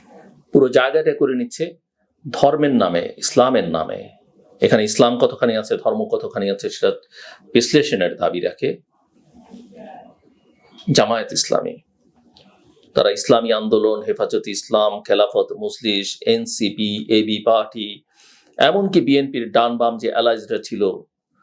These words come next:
তাদের সবাইকে অনবোর্ড করছে। নানা টোপ দিয়ে ক্ষমতার সঙ্গে তাদের সম্পর্ক আছে।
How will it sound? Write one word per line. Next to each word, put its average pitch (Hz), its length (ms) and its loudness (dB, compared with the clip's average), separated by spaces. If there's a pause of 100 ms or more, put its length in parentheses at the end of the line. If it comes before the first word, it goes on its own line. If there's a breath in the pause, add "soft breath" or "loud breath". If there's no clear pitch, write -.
(200)
তাদের 104 400 2
সবাইকে 160 420 0
অনবোর্ড 104 460 0
করছে। - 400 -10 (680 loud breath)
নানা 226 220 6
টোপ 202 200 2
দিয়ে 165 220 2
ক্ষমতার 139 340 2
সঙ্গে 135 280 -8
তাদের 120 220 -2
সম্পর্ক 120 480 -4
আছে। 107 460 0